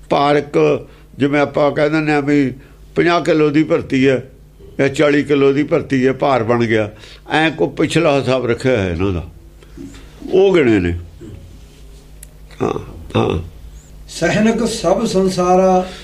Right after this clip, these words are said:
Speaker 1: ਆ ਸਾਰੇ ਜਿਹੜੇ ਸੰਸਾਰ ਦੇ ਲੋਕ ਨੇ, ਉਹ
Speaker 2: ਸਹਿਨਕ।
Speaker 1: ਹਾਂ, ਉਹ ਸਾਰੇ,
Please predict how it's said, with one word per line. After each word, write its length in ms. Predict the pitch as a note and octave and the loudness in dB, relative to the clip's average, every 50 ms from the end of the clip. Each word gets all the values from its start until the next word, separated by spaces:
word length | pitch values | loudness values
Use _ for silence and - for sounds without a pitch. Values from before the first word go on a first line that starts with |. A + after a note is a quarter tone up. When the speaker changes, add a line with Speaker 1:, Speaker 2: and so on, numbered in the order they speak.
| - - - - - - - - | -18 -20 -20 -20 -20 -20 -14 -6
Speaker 1:
ਆ 240 | - D#3 E3+ F#3+ G3 | -2 2 2 4 2
ਸਾਰੇ 400 | F#3 - E3 E3+ E3+ F3 F#3 F#3+ | 2 2 2 2 2 2 2 2
ਜਿਹੜੇ 280 | F3 F#3 G3 G3+ G#3 E3+ | 2 2 2 2 2 2
ਸੰਸਾਰ 580 | B2+ D3+ D#3 C3+ A2+ G#2 B2 B2 C3+ C#3+ D3 | 2 0 -2 -2 -4 -4 -2 0 0 0 0
ਦੇ 260 | D3 C3 D3+ D#3 D#3 D3+ | 0 2 2 2 2 2
ਲੋਕ 360 | - C#3 C#3 C3+ C3 A#2+ A#2+ | 2 2 2 2 2 0 0
ਨੇ, 380 | A2+ G#2+ G2 G2+ A2 A#2+ A#2 A2+ - - - - - - - - - - - - - - - - - - - - - - - - - - - - - - - - - | 0 2 2 2 2 2 0 -4 -10 -18 -20 -20 -20 -20 -20 -20 -20 -20 -20 -20 -20 -20 -20 -20 -20 -20 -20 -20 -20 -20 -20 -20 -20 -18 -18 -18 -18 -18 -6 -2 2
ਉਹ 400 | F3 F3 F3+ F3 D3 - A#2+ - - | 2 4 4 4 2 0 -2 -8 -8
Speaker 2:
ਸਹਿਨਕ। 500 | - - D3+ C3+ F3+ F3 D#3+ D3+ - - - - - - - | -8 -6 -4 -4 -2 -4 -4 -6 -6 -10 -12 -14 -14 -8 -2
Speaker 1:
ਹਾਂ, 560 | A#2 A#2 A2+ A2 G#2+ G2+ F2+ E2+ E2+ F2 E2+ - - - - - - - - | 0 2 4 4 4 2 2 0 0 -2 -6 -10 -14 -18 -18 -18 -12 -4 0
ਉਹ 120 | - F#3 | 2 2
ਸਾਰੇ, 680 | - - D#3+ D#3+ F3 F3+ F#3+ F#3+ F#3+ G3 F3 D3 - - | 2 2 2 2 2 4 4 4 4 2 2 0 0 -4